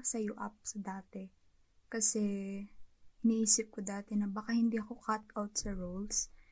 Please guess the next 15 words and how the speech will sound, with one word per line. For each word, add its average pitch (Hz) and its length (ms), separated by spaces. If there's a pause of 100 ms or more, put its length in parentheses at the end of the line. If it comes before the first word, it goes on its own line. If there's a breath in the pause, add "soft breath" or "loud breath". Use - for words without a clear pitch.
(260)
and 220 80
sa 220 160
responsibilities 202 1200
ng 196 160
isang 190 400
officer. 185 720 (640)
And 208 640
baka 214 320
hindi 208 240
ko 202 80
mabalance 190 720
kasabay 190 480
ng 196 160
academics 180 720
ko. 180 240